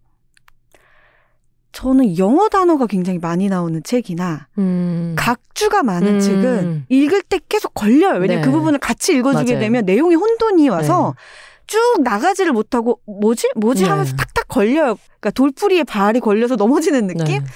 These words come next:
Speaker 1: 그래서 그것은 별로 좋아하지 않고요.
Speaker 2: 정말 모든 걸 읽더라고요. 저 잠들다가
Speaker 1: <laughs>
Speaker 2: 깼는데 이제 그 성우님께서,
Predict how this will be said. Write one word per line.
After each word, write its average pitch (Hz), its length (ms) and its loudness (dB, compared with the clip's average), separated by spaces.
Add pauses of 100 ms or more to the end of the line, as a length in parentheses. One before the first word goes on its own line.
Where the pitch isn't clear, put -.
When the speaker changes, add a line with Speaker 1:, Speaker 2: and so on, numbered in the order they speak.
(500)
Speaker 1:
그래서 381 640 0 (240)
그것은 403 460 0
별로 214 420 2
좋아하지 226 800 0
않고요. 170 800 -6 (340)
Speaker 2:
정말 208 260 0
모든 190 360 2
걸 330 140 2
읽더라고요. 170 560 -2
저 170 220 -4 (100)
잠들다가 214 800 0
Speaker 1:
<laughs> - 40 -2
Speaker 2:
깼는데 262 720 0 (120)
이제 170 300 -2 (140)
그 180 80 -2
성우님께서, 220 840 0